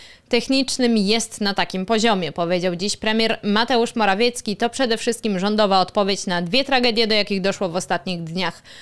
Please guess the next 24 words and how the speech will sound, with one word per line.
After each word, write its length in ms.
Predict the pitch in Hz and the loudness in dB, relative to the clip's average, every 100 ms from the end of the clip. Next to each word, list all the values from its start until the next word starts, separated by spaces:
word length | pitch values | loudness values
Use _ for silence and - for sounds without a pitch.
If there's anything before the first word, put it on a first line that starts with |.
| - - | -20 -16
w 60 | - | -8
śląskich 540 | - 202 180 - 214 | 0 0 0 -4 -6
kopalniach. 640 | - 254 226 180 160 - - - - - - | 0 2 4 2 -2 -10 -18 -20 -20 -20 -8
Przypomnijmy, 580 | - 370 349 330 294 247 | -2 2 2 2 2 2
że 100 | 208 | 2
najpierw 280 | 185 175 170 | 0 -2 -2
dwudziestego 560 | 185 214 262 285 294 | -2 -2 0 2 0
kwietnia, 460 | - 311 294 285 277 | 0 -4 0 0 2
około 340 | 208 220 208 | 2 4 4
piętnaście 920 | 202 214 226 214 - - _ - 269 | 4 0 0 0 -2 -14 _ -6 -2
minut 400 | 269 262 254 240 | 2 4 4 2
po 140 | - 208 | 0 -2
północy, 500 | 190 185 208 208 202 | 0 -2 0 -2 -2
doszło 300 | 190 - 190 | -2 -2 -2
do 100 | 180 | 0
wybuchu 340 | 180 180 208 | 0 -2 0
metanu 520 | 214 214 240 196 135 170 | -2 2 2 2 -4 -12
w 120 | - | -16
Pniówku, 640 | - 226 202 - 208 233 - - - - - - | -4 -2 -2 -2 -2 -2 -2 -20 -20 -20 -18 -8
kopalni 380 | 202 202 196 | 0 0 0
Pniówek. 440 | 185 214 190 165 - - - _ _ _ - _ - | -2 -2 0 0 -2 -20 -20 _ _ _ -20 _ -6
Gdy 260 | 208 208 220 | 2 4 4
z 60 | |
pomocą 440 | 233 226 240 240 | 4 4 4 2